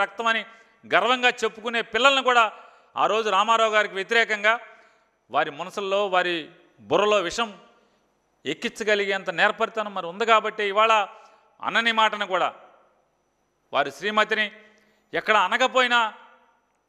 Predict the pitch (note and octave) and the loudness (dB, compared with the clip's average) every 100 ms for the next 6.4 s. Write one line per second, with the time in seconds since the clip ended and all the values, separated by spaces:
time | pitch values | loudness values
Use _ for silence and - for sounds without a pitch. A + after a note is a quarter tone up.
0 | - C3+ E3+ E3+ A3+ A#3 A3+ B3 B3+ B3 | -6 0 0 2 0 0 -2 -4 0 0
1 | A3+ G#3 - - _ _ _ A#2+ D3 D#3+ | 2 -2 -4 -18 _ _ _ -10 -4 -4
2 | F#3+ F#3+ D#3+ F3 F3+ G#3 G3 F#3+ G3+ F#3 | -4 -2 0 0 2 0 -2 -10 -8 -8
3 | E3+ _ _ _ _ - D#3+ F3+ F3+ E3+ | -10 _ _ _ _ -6 -2 0 0 -2
4 | D#3+ A#2+ - _ _ A2 A#2 F3 G3 G#3+ | -2 -6 -14 _ _ _ 0 2 2 2
5 | G#3 G#3 G3 F3 - _ _ _ _ - | -2 -4 -4 -6 -12 _ _ _ _ -4
6 | D#3 F3+ E3+ F3+ | -4 -4 -6 -4